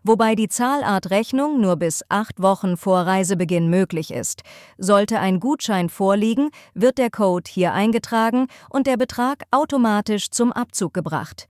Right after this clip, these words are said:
Nun ist die Buchung final zu prüfen sowie den A G B, der Datenschutzerklärung und der E-U-Pauschalreiserichtlinie zuzustimmen.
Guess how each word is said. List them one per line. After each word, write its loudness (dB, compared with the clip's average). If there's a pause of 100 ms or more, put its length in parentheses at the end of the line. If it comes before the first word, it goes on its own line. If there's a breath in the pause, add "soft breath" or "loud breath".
Nun 4
ist -2
die 0
Buchung 0
final 0
zu -4
prüfen -2
sowie 0
den 0
A 0
G -2
B, 0 (280 loud breath)
der 4
Datenschutzerklärung 0 (100)
und 2
der 0
E-U-Pauschalreiserichtlinie 0
zuzustimmen. -4